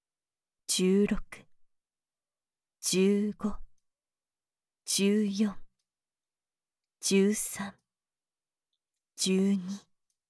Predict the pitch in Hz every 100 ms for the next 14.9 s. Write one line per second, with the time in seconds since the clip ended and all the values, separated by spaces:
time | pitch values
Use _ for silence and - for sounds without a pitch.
0 | _ _ _ _ _ _ _ _ _ -
1 | - 190 208 214 214 - - - - _
2 | _ _ _ _ _ _ _ _ _ _
3 | - 247 180 - - - - - _ _
4 | _ - - - - - - - _ _
5 | _ _ _ - - - 214 196 170 -
6 | - _ _ _ _ _ _ _ - 233
7 | 226 - 254 294 - 269 214 185 - _
8 | _ - - - - _ _ - 226 -
9 | - 294 320 - 415 403 285 - 180 165
10 | - 180 202 - 240 226 226 277 - -
11 | _ _ _ _ _ _ _ _ _ _
12 | - 180 175 165 165 - - - - -
13 | _ _ _ _ _ - 185 180 185 196
14 | 208 - 202 190 220 - 202 - 214